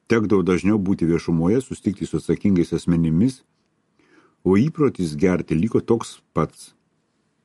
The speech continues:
Ypač nemalonu būdavo rytais, kai tekdavo bausti girtuoklius ir chuliganus, o išleisdamas juos iš skyriaus privalėdavau dar ir perskaityti paskaitą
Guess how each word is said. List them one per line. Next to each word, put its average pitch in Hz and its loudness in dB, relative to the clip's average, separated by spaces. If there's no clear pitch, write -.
Ypač 117 -2
nemalonu 98 2
būdavo 92 0
rytais, 92 -2
kai 73 -4
tekdavo 80 -2
bausti 87 0
girtuoklius 85 -2
ir 78 -2
chuliganus, 78 -4
o 76 -4
išleisdamas 90 -2
juos 87 0
iš - -10
skyriaus 123 0
privalėdavau 92 2
dar 95 0
ir 85 0
perskaityti 101 -4
paskaitą 92 -2